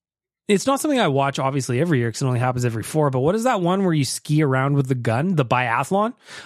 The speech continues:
I think that's just the funniest event of all time. You're cross-country skiing, and then you stop and you shoot, shoot some shit, and you're like, "Where does this sport even come from?" So I guess those would be my answers.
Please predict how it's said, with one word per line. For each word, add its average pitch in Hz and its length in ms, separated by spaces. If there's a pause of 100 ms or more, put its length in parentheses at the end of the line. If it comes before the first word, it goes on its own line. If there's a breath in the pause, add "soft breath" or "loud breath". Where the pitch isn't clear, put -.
I 196 120
think 311 240
that's 269 240
just 247 200
the 175 120
funniest 175 560
event 139 320
of 117 100
all 117 160
time. 101 300 (680 soft breath)
You're 127 120
cross-country 190 680
skiing, 185 440
and 151 100
then 127 100
you 113 120
stop 175 400
and 156 100
you 143 80
shoot, 165 340
shoot 185 240
some 143 120
shit, 120 300
and 139 80
you're 147 100
like, 135 160
"Where 147 520
does 294 100
this 311 140
sport 220 280
even 208 160
come 147 200
from?" 92 220 (1500)
So 202 100
I 226 60
guess 285 160
those 226 140
would 165 80
be 139 120
my 110 140
answers. 90 360